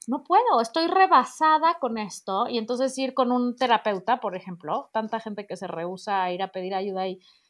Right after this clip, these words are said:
y atenderse, güey, y entonces o se queda cilindreándose en el mal viaje por años, y porque le sirve ser la víctima, probablemente, pero, o, este, o, o padeciendo la situación,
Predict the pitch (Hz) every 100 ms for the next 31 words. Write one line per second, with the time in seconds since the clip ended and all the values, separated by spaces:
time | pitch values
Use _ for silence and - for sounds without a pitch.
0 | _ - 233 208 - 226 233 254 247 233
1 | 214 202 202 285 208 220 214 233 233 -
2 | 220 240 247 302 320 277 240 233 240 247
3 | 262 254 233 208 214 233 233 226 247 -
4 | 208 208 202 185 226 427 - - 180 175
5 | 175 180 170 175 165 160 196 190 - 185
6 | 180 185 - 180 208 _ _ 170 165 170
7 | 175 170 208 - 165 185 _ _ _ _
8 | _ _ _ - 285 294 330 427 - _
9 | _ 233 226 - 226 220 214 - - 226
10 | - - 240 - 233 220 214 - 302 320
11 | 349 359 320 277 254 254 233 - 262 240
12 | 254